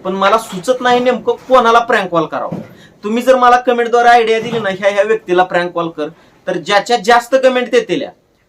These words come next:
ज्या स्टारवरती जास्त कमेंट येतेल्या ना, त्या स्टारवरती मी प्रँक कॉल लगेच करण्याचा प्रयत्न करतो.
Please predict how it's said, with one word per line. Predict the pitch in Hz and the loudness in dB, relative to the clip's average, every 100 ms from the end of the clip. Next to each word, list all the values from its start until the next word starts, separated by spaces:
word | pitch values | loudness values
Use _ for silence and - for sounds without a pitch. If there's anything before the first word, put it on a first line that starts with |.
| _ _ _ _ _ _ _ _ _ _ _ _ _ _ _ - - _ - 156 | _ _ _ _ _ _ _ _ _ _ _ _ _ _ _ -20 -20 _ -18 -10
ज्या | 139 214 | -2 -2
स्टारवरती | 220 - 202 220 226 214 170 175 170 | -2 0 2 4 2 0 -2 -4 0
जास्त | 190 196 233 220 | -2 0 -2 -2
कमेंट | 220 220 | -2 0
येतेल्या | 233 226 220 | -2 -2 -4
ना, | 196 160 170 - - - | -4 -6 -8 -20 -14 -4
त्या | 214 | -4
स्टारवरती | - 214 214 226 233 226 233 | -2 2 4 4 2 -2 -6
मी | 208 220 - | -6 -8 -2
प्रँक | 220 226 | -2 0
कॉल | 233 240 | 0 2
लगेच | 240 262 262 | 2 0 0
करण्याचा | 269 262 220 240 | 0 0 0 -2
प्रयत्न | 285 269 262 | 4 4 4
करतो. | 240 220 165 | 0 0 -2